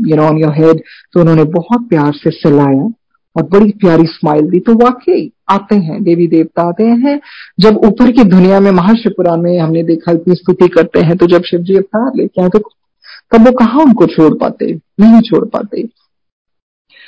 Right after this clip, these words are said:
तो एक बार ये एक अंकल आंटी आए, कुछ कहने लगे, कुछ कि "गुरुजी, ये काम करना है, ये वो।" गुरुजी कहते, "इदा किदा तार ना, तार जुड़ी नहीं,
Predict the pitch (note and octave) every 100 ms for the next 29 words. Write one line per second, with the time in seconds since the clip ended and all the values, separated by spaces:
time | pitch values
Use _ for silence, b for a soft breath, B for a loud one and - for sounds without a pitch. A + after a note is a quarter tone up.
0 | b b _ F#3+ G3+ G3+ G#3+ G3+ F#3 E3
1 | D#3+ D#3+ C#3+ E3 D3 C#3 - D3+ C#3 D#3+
2 | F3+ - E3 D3+ D3+ D3 C#3+ D3 A3 A#3
3 | - - A#3+ - D#3+ D3+ D3+ D#3+ E3 D3+
4 | C#3+ C#3+ D3 D#3 D#3 D#3+ D#3+ D#3+ D#3+ F3+
5 | F#3+ F#3+ B3 B3+ F#3 D#3+ F3 F#3+ F#3 E3+
6 | F#3 A3+ D4 A#3+ E3+ D#3+ E3 A3+ A#3 B3+
7 | C4+ A3 C#4+ E4 D#4+ C#4+ F3